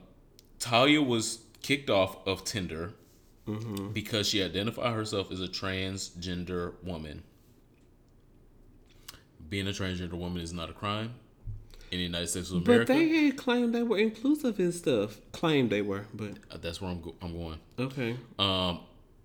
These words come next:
Speaker 1: being transgender in the United States of America is not a crime, and it's also not a crime on Tinder.
Speaker 2: Mm-hmm.
Speaker 1: It has never been a crime on Tinder. Um, but the area that Talia lives in is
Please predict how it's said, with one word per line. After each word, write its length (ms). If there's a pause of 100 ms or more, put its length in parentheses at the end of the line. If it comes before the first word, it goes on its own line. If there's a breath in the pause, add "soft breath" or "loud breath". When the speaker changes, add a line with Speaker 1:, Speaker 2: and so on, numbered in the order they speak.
Speaker 1:
being 220
transgender 320
in 80
the 80
United 240
States 200
of 100
America 300
is 100
not 140
a 40
crime, 440 (200)
and 140
it's 240 (100)
also 300
not 180
a 40
crime 340
on 200
Tinder. 420 (360)
Speaker 2:
Mm-hmm. 300
Speaker 1:
It 40
has 120
never 420
been 380
a 80
crime 360
on 140
Tinder. 380 (720 soft breath)
Um, 400 (760)
but 440
the 200
area 380
that 220
Talia 480
lives 360
in 240
is 360